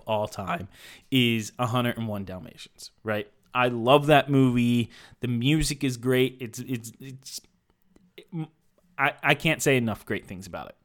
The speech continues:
But to take this villain that I love, that is my favorite Disney villain in my favorite Disney movie, and make a live action movie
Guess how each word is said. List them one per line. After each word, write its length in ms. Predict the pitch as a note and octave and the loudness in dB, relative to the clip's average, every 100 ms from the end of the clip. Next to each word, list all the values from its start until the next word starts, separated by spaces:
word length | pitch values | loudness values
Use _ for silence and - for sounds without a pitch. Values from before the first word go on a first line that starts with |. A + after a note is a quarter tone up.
| _ _ _ _ _ _ _ _ _ _ _ _ | _ _ _ _ _ _ _ _ _ _ _ _
But 400 | D3 D3+ D3 C#3+ | 2 4 4 2
to 80 | D#3 | -6
take 500 | - G#3 B3 - E3 | -2 -2 -2 -4 -2
this 200 | G3+ G#3 | 0 0
villain 500 | D3 D3 A3+ F3+ D#3+ | 0 2 2 2 0
that 220 | D#3 - | 0 -2
I 200 | - C#3+ | -2 -2
love, 580 | D3 B2 D3 D3+ B2+ A#2+ - - - | -2 0 2 4 2 -4 -12 -18 -2
that 140 | D3+ | 2
is 100 | D3 | 2
my 140 | D3+ C3+ | 0 -4
favorite 500 | - F#3+ G3 F#3 D3 | 4 6 6 2 4
Disney 400 | F3+ E3 D#3 C3+ | 6 6 2 0
villain 560 | C3 E3 C3+ A2 A2+ - - - | 2 2 0 -2 -6 -12 -20 -4
in 80 | D3+ | 0
my 140 | C#3+ | 0
favorite 500 | C3+ - G3+ F3+ E3 | -2 6 6 6 2
Disney 320 | D#3 F#3+ D3 C#3+ | 2 2 2 0
movie, 520 | D3+ D#3+ A#2+ A2+ G#2+ - - _ C3+ | 2 2 0 -4 -8 -16 -20 _ -2
and 340 | C#3 C3+ C3+ | 0 2 0
make 220 | E3+ G3+ | 0 0
a 60 | D#3 | -4
live 420 | C3 C3+ F3 F3+ | 0 4 6 6
action 400 | C3 A#2+ - G2 | 4 2 -2 -8
movie 400 | F2 F2+ G2 C#3 | -10 -8 -6 -6